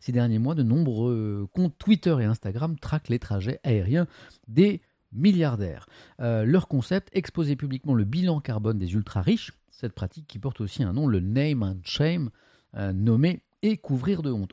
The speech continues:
En France, le projet L'avion de Bernard, par exemple. Arnaud, je suppose, hein, euh, lancé en mai sur Instagram, est né du calcul de l'empreinte carbone d'un trajet de l'avion du groupe L V M H, propriété de Bernard Arnault, à partir des données de vol public et de la consommation moyenne de kérosène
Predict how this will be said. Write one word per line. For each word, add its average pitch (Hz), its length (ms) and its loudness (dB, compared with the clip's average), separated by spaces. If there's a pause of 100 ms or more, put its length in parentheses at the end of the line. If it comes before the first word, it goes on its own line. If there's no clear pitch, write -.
En 190 140 2
France, 160 480 -6
le 117 140 -2
projet 139 360 -2
L'avion 165 320 0
de 165 60 -2
Bernard, 135 380 2
par 92 160 -4
exemple. 87 320 -8 (1000)
Arnaud, 147 380 0
je 113 80 0
suppose, 131 440 -4
hein, 117 120 -6 (520)
euh, 123 80 -2
lancé 160 300 0
en 139 100 2
mai 147 120 0
sur 117 180 -2
Instagram, 135 440 0
est 127 80 2
né 135 120 2
du 113 120 -6
calcul 127 340 -4
de 113 80 -2
l'empreinte 110 320 -2
carbone 113 380 -4
d'un 98 120 -2
trajet 113 320 -4
de 104 60 -2
l'avion 101 240 0
du 95 140 -2
groupe 117 240 0
L 90 140 0
V 98 120 -2
M 98 120 -2
H, 208 280 -4
propriété 107 460 -4 (200)
de 143 100 4
Bernard 98 400 0
Arnault, 160 320 2 (460)
à 127 80 -6
partir 117 280 -2
des 139 120 2
données 131 240 4
de 131 100 4
vol 147 260 2
public 175 380 -2
et 156 40 0
de 127 40 0
la 123 80 0
consommation 113 500 -2
moyenne 131 280 0
de 110 60 -2
kérosène 110 540 -4